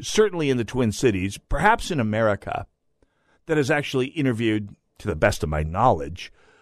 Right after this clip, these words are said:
a Black Lives Matter organizer. I did this back in the summer of two thousand, I want to say sixteen, at the Minnesota State Fair.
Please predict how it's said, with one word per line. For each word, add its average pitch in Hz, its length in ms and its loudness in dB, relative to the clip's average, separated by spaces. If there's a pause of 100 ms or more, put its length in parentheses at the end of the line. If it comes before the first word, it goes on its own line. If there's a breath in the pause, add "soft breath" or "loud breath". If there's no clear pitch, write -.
(280 soft breath)
a 135 300 4
Black 143 400 -2
Lives 120 260 2
Matter 107 240 2
organizer. 95 640 -2
I 117 80 2
did 107 220 2
this 107 160 -2
back 101 280 0
in 101 120 0
the 92 100 0
summer 101 340 2
of 87 120 -2
two 104 160 -8
thousand, 95 320 4
I - 20 -2
want 92 220 -2
to 87 60 -4
say 95 120 -2
sixteen, 143 560 -2
at 101 120 -2
the 123 60 -6
Minnesota 131 380 0
State 135 260 0
Fair. 156 360 0